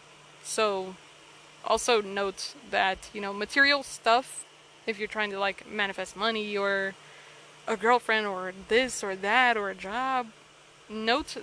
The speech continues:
that sometimes the things that we think we want, we don't always want. So you kinda have to give up the sense of control. Just know the vague idea.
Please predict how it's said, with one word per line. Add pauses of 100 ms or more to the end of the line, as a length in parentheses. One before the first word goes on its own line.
(100)
that
sometimes (120)
the
things
that
we
think
we
want, (220)
we
don't
always
want. (2000)
So
you
kinda
have
to
give
up
the
sense
of
control. (220)
Just
know
the
vague
idea.